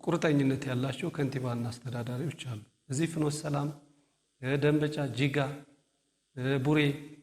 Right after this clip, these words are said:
እ፣ ኢቭን ወንበርማ በሁሉም፣ እ፣ ወረዳዎች ላይ ይሄንን ማንሳት ይቻላል ማለት ነው። እ፣ አሁን በቅርቡ የደብረ፣ ከደብረ ማርቆስ ወደ ቡሬ የሚሄደው ሳብስቴሽን የትራንስሚሽን ላይን፣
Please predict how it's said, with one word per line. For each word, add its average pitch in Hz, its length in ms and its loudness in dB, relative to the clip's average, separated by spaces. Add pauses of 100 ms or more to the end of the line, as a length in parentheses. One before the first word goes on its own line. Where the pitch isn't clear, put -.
(500)
እ፣ 131 220 0
ኢቭን 147 260 4
ወንበርማ 147 460 2 (100)
በሁሉም፣ 214 500 4 (200)
እ፣ 147 140 -4 (120)
ወረዳዎች 143 520 2
ላይ 190 140 2 (520)
ይሄንን 175 340 6
ማንሳት 131 400 2
ይቻላል 117 420 -6
ማለት 117 260 -4
ነው። - 120 -20 (840)
እ፣ 147 100 6 (440)
አሁን 170 240 6
በቅርቡ 156 400 2 (180)
የደብረ፣ 143 800 2 (300)
ከደብረ 147 540 2
ማርቆስ 151 440 0
ወደ 139 260 0
ቡሬ 151 220 0 (840)
የሚሄደው 143 540 4 (640)
ሳብስቴሽን 147 680 -2 (720)
የትራንስሚሽን 139 1200 2
ላይን፣ 147 300 6